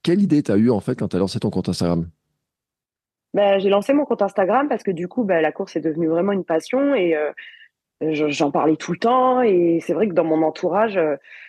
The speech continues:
Speaker 2: je me rendais compte que on m'écoutait, hein, mais, euh, que je devenais un petit peu, euh, relou, quoi, parce que je disais, « Ouais,
Speaker 1: <laughs>
Speaker 2: kilomètre quatre, il m'est arrivé ça, voilà, kilomètre cinq, et puis là, je reprends mon souffle. »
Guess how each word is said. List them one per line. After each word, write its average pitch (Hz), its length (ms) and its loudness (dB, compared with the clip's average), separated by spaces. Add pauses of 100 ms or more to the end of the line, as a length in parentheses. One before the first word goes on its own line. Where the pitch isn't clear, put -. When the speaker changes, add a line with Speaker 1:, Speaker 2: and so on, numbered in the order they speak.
(120)
Speaker 2:
je - 120 -6
me 175 80 2
rendais 170 320 2
compte 233 280 0
que 147 520 0
on 147 160 -2
m'écoutait, 247 560 -2
hein, 196 200 -2
mais, 147 280 -4
euh, 127 420 -2
que 160 120 -4
je 139 80 -10
devenais 160 300 -2
un 165 140 0
petit 175 160 -8
peu, - 120 -4
euh, 156 380 0
relou, 262 360 0
quoi, 147 240 -2
parce - 200 -10
que 151 100 -16
je 143 80 -20
disais, « 156 220 -8
Ouais, 170 280 0
Speaker 1:
<laughs> - 0 -
Speaker 2:
kilomètre 202 380 -4
quatre, 214 320 0
il 196 100 -4
m'est 180 80 0
arrivé 175 320 -4
ça, 214 480 2
voilà, 208 240 -4
kilomètre 202 400 -6
cinq, 214 300 -4
et 196 80 -10
puis - 160 -4
là, 208 200 4
je 190 60 -6
reprends 190 280 -4
mon 180 100 -2
souffle. » - 240 -4